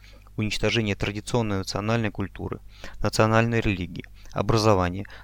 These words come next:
здравоохранения, производства, армии. Идёт деградация семьи, морали, школы. Добавьте к этому половое воспитание, проституцию, наркоманию, алкоголизм. И картина сложится более-менее полная.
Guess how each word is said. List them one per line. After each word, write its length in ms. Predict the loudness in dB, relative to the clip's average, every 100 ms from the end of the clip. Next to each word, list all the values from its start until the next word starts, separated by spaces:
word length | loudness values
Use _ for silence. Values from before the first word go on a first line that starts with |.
| -12
здравоохранения, 840 | 2 2 4 2 0 -2 -6 -8 -10 -16 -20 2
производства, 720 | 6 6 4 -2 -4 -6 -6 -8 -20 6
армии. 420 | 6 6 -2 -10 -18 -20 -20 -20 -20 -4
Идёт 280 | 2 2 2 -2
деградация 640 | 4 8 8 8 2 0 -2
семьи, 500 | 0 0 0 -4 -6 -4
морали, 480 | 4 8 8 6 2 -4 -12
школы. 540 | -12 -2 2 2 0 -8 -18 -18 -14 2
Добавьте 400 | 6 6 2 0
к 80 | 0
этому 260 | 2 -4
половое 500 | 2 6 8 8 4
воспитание, 760 | 2 -2 -8 -2 -2 0 -4 -6 -20 -20 -20 -20 -20 -2
проституцию, 640 | 0 0 -4 -6 -10 -10 -16 -16 -20 -20 -6
наркоманию, 720 | -2 0 2 2 2 0 -2 -8 -20 -16 0
алкоголизм. 680 | 0 0 2 4 4 -2 -10 -18 -20 -18 -18 -10 -4
И 60 |
картина 440 | -2 -2 0 0 2
сложится 540 | 2 0 0 -4 -8 -6
более-менее 640 | 2 4 4 4 0 0
полная. 440 | -2 -4 -4 -6